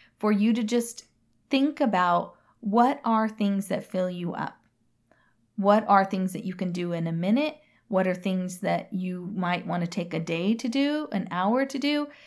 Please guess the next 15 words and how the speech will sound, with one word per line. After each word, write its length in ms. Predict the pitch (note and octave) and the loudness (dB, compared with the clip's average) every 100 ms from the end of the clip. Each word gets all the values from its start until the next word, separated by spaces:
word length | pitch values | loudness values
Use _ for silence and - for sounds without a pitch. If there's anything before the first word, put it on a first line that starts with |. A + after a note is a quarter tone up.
| - - | -12 0
And 260 | G#3+ G#3+ | 4 4
really 240 | A3 C#4 D#4 | 4 2 0
just 300 | C#4 C4+ - | -2 -6 -8
write 320 | A3 A3+ C4+ B3+ | 0 2 2 0
down 240 | A#3+ A#3+ | 0 2
and 120 | A3 | 2
jot 220 | G#3+ A3 | 2 0
down 220 | G#3+ G#3 A#3 | 0 2 2
some 180 | A3+ | 0
things 420 | G3+ F3 E3+ F3 F3 | -2 -4 -4 -6 -2
so 160 | G3 | -2
that 180 | G3 - | -2 0
you 140 | G3 | 0
can 200 | G#3 A#3+ | 2 0
start 480 | A3+ - G3 G3 - | 0 0 0 0 -4